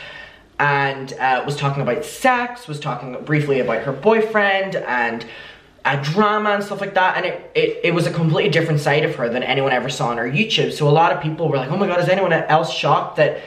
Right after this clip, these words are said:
you know, there's this side of Emma and we never got to see it?" And there's just so many, like, different things about her ever since leaving YouTube, and again, I fully respect and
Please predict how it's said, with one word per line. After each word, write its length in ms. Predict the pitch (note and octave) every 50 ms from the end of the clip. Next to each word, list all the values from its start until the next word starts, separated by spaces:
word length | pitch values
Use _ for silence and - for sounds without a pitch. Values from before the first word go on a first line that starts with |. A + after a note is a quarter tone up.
| - - -
you 80 | D3
know, 100 | D#3 D#3 D3+
there's 220 | D3 D#3 D3+ D3 -
this 240 | D3+ D3+ D3+ -
side 220 | - D#3 D3+ D#3 D#3
of 100 | D3+ C3
Emma 280 | B2+ C3 C#3+ D#3+ E3+
and 160 | F3 E3+ D#3+ D3
we 80 | C#3+
never 260 | C#3+ C3+ C3+ C#3 D3+
got 220 | D3 C#3+ C#3 C#3 C#3
to 40 | D3
see 320 | C#3 - - C3 C3+ D#3+
it?" 160 | F3+ F3+ - -
And 260 | D3+ E3 - - D#3+
there's 140 | F#3+ G3+ G3+
just 220 | G3+ C4 C4+ -
so 160 | - A#3 A3 G#3+
many, 200 | G#3 G#3 G#3 G3+
like, 340 | E3 C#3 B2 - - - - - - _ - C#3+ -
different 460 | D3+ D3+ D3+ D3+ D#3 D3+ - - -
things 320 | A#2+ A2 A2 A#2+ C#3 -
about 240 | - - C#3+ C#3 -
her 140 | B2+ C#3+ D3
ever 280 | - A2+ B2 A#2 A#2+ -
since 300 | - - B2 A#2+ - A#2+
leaving 280 | A#2+ A#2 A2 A2+ A2+
YouTube, 420 | G#2+ A2 A2 - - D3 C#3+ C#3+ C#3+
and 80 | -
again, 400 | - - - A#2 A#2 B2+ C3+ C#3
I 100 | C3+ C#3
fully 320 | C#3 - - C3+ D3 D#3+ D#3
respect 640 | C#3+ C#3 - - - - G#2 G2+ A#2+ - - -
and 260 | C3 A#2 A#2 A2+ A#2